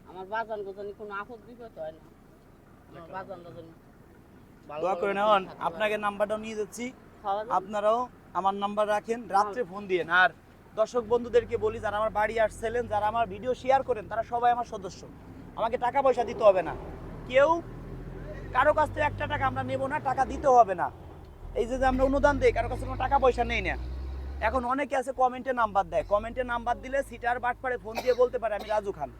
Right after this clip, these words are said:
Speaker 2: কাউকে টাকা পয়সা দিবেন না। এখন কমেন্টে নাম্বার দিলে অনেকে আমার ছবি দিয়ে ইমো খুলে, অনেকে আমার ছবি দিয়ে WhatsApp খুলে,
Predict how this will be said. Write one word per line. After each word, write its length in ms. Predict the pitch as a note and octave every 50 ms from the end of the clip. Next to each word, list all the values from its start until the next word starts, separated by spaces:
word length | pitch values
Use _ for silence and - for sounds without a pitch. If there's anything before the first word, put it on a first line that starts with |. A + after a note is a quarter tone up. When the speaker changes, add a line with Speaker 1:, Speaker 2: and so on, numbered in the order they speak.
| - - - - - - - - -
Speaker 2:
কাউকে 260 | G3 G#3+ A#3+ A#3 C4
টাকা 220 | B3+ C4 B3+ C4+ C4+
পয়সা 240 | B3+ A#3 A3+ A3+ G3
দিবেন 220 | F#3 D#3+ D#3+ C#3+
না। 140 | C3+ B2 A2+ - - - - - - - - - - -
এখন 380 | A3 A#3+ - C#4+ B3 G#3 F3 - - - - - - - - - -
কমেন্টে 380 | - A#3 B3 B3+ C4+ - C#4+ C#4
নাম্বার 340 | C4+ C4 B3+ A#3+ C4+ A#3 G#3+
দিলে 180 | C4+ B3+ A#3+
অনেকে 300 | A#3 B3 B3+ C4 - B3
আমার 220 | B3 A#3+ B3 B3+ B3+
ছবি 320 | - - B3+ A#3+ G#3+ A#3+
দিয়ে 120 | G3 A#3
ইমো 160 | A#3+ A#3 A#3+ G#3+
খুলে, 260 | - D#3+ D#3 C3+ B2+ - _ _
অনেকে 280 | - A3+ A#3+ A#3+ - A#3
আমার 200 | A#3 A#3+ B3+ B3
ছবি 260 | - B3+ A#3+ A#3+ B3
দিয়ে 140 | G#3 B3 G#3
WhatsApp 340 | F3 F#3+ G3+ - - B3 - -
খুলে, 160 | - D#3+ C#3